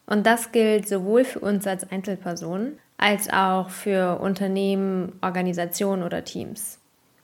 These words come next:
Was ist der Countdown für die neue Initiative zur Digitalisierung im Unternehmen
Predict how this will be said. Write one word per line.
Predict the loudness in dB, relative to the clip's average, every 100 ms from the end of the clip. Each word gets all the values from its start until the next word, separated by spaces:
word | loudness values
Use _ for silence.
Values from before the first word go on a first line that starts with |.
| _ _ _ 2
Was | 4 4
ist | 2 -4 0 0
der | 0
Countdown | -2 0 2 4 2 0 -2 -2 -2 -4 -6 -12 _ -4
für | 4 6 6 4 2
die | 2 2 4
neue | 6 8 6
Initiative | 6 4 2 -2 0 -2 -2
zur | -4 -2
Digitalisierung | 0 0 0 2 4 6 4 4 0
im | -2
Unternehmen | -4 -4 -6 -6 -6 -8 -12 -12